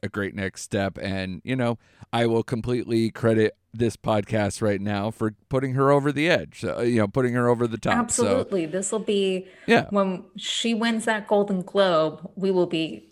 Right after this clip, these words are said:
Speaker 2: coming right back to this podcast and this
Speaker 1: Exactly.
Speaker 2: episode specifically.
Speaker 1: Yeah, her acceptance speech will start with you, who dedicated a whole episode, and then just be
Speaker 2: <laughs>
Speaker 1: like, "And then she topped it all off by going on the Nomcast." So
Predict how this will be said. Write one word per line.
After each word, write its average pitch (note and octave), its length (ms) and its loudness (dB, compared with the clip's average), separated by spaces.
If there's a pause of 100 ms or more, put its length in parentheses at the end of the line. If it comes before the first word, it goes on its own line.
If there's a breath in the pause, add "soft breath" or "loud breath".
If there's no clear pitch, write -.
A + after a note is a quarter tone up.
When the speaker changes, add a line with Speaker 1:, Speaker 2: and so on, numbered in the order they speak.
(120)
Speaker 2:
coming F3 320 -4
right F3+ 260 0
back F3 280 -4
to - 100 -14
this D#3+ 180 -6
podcast - 840 -8
and - 100 2
this E3+ 40 2
Speaker 1:
Exactly. D#3 340 2
Speaker 2:
episode E3 380 -4
specifically. - 800 -12 (340 soft breath)
Speaker 1:
Yeah, G#2 300 2
her E3 380 6
acceptance C#3 560 -2
speech C3 340 -2
will A#2 140 0
start C3 340 0
with C3 220 0
you, B2 240 6
who A#2 180 4
dedicated A2 500 0
a F#2+ 100 0
whole E3 260 4
episode, G2+ 640 2
and A#2 260 2
then A2+ 220 2
just A2 200 0
be A#2+ 100 0
Speaker 2:
<laughs> G#2+ 40 2
Speaker 1:
like, G#2 260 -2
"And A#2+ 300 -2
then A2+ 640 2
she G#2+ 340 -4 (120)
topped F#3+ 300 4
it A2 140 4
all G2+ 240 2
off B2+ 260 2
by G2 180 -2
going G2 280 -2
on F#2+ 160 -6
the F#2 80 -8
Nomcast." F#2+ 600 -6
So F#2 260 -4